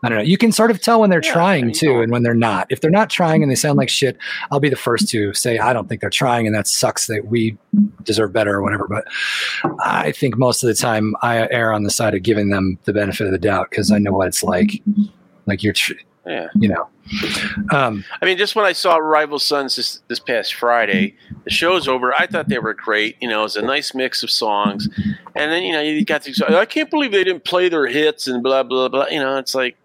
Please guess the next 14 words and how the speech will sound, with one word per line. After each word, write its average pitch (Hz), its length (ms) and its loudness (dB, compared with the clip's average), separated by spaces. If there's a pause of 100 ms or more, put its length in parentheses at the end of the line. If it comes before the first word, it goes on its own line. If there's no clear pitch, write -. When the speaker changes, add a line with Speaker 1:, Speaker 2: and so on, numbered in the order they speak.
(100)
Speaker 2:
really, 262 240 -2
dude? 294 280 -2
I - 60 -2
mean, 160 220 -4
you - 560 -18 (200)
gotta 175 300 -2
Speaker 1:
Yeah. - 80 -8 (160)
Speaker 2:
give 160 140 -4
it 147 60 -2
up - 120 -2
to, 151 80 -6
you 135 200 -6
know, 139 60 -2
they're 139 200 -4